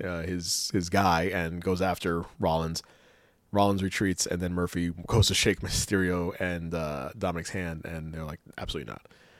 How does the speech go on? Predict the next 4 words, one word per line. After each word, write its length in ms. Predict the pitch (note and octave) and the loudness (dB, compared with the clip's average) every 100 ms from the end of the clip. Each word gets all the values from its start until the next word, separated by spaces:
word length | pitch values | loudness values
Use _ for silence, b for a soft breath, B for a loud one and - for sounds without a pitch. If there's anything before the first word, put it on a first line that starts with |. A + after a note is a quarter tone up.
| b b b b | b b b b
So 400 | - G2 F#2 F2 - _ | 2 4 4 2 -6 _
that 280 | G#2+ G2+ - _ _ _ _ | 4 6 4 _ _ _ _
has 200 | A#2 F#2+ | 2 2
continued 640 | - F2 E3 E3+ F3 F3 | 2 2 6 6 6 6